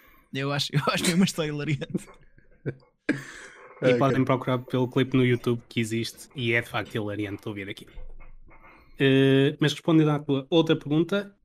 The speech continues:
Speaker 2: o resto dos Strong Arts, no caso o T-Hawk e o El Lindaman, eh, estavam no backstage. Não
Speaker 3: Oh.
Speaker 2: foram ao combate.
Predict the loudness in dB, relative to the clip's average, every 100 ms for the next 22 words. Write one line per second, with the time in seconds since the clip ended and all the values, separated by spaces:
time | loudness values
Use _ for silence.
0 | _ _ -6 -4 -2 0 0 -2 -6 -8
1 | -10 -6 -2 -4 -4 -4 0 0 -2 -8
2 | -10 -10 -10 -6 -2 -2 -2 -6 -4 -4
3 | 0 0 -2 -4 -4 -2 -2 0 0 0
4 | 0 -2 -2 -6 _ _ _ _ _ _
5 | -4 -2 0 -2 -2 -6 -4 0 0 2
6 | 0 0 -2 -6 -14 -16 -18 _ _ _
7 | _ _ _ _ -6 -4 -4 -6 -6 -6
8 | -6 -10 -12 -20 -20